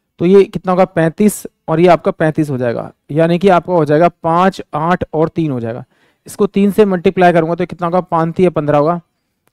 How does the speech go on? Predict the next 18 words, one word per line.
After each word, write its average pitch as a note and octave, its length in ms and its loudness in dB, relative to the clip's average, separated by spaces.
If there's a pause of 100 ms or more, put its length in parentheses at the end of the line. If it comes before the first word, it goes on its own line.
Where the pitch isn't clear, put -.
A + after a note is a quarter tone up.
आठ F3 200 2
तिया G3+ 160 4
चौबीस F#3 280 -2
पच्चीस E3+ 360 -6
होगा, E3 280 -2 (560)
आ, D3+ 260 -2
तीन F#3+ 340 -2
तिया F#3+ 200 4
नौ F#3 240 0
और E3+ 140 0
दो E3+ 120 2
ग्यारह C#3 240 0
होगा, B2+ 260 -8 (360)
यानी F3 200 0
उसने G3 280 -2
जो F#3+ 140 -2
बेची E3+ 340 -2
होगी F#3 300 0